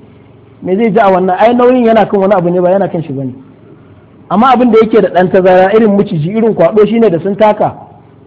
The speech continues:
sai ya wuce. To irin waɗannan dabbar, ƴan matsitsiyar dabba,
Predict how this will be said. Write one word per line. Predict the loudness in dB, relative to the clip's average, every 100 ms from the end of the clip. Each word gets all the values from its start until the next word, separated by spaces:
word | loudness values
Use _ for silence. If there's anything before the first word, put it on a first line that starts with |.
| -20 -10 0
sai | 2
ya | 2
wuce. | -2 -6 -18 -20 -20 -20 -20 -20 -20 -20 -20 -20 -20 -8
To | -4
irin | 0 2
waɗannan | 0 0 -2 0 0 2
dabbar, | 0 0 -2 -6 -8 -20 -18 -16 -14 -18 -20 -16 -2
ƴan | 2 4 4
matsitsiyar | 2 2 0 0 0 0 2
dabba, | 0 0 -2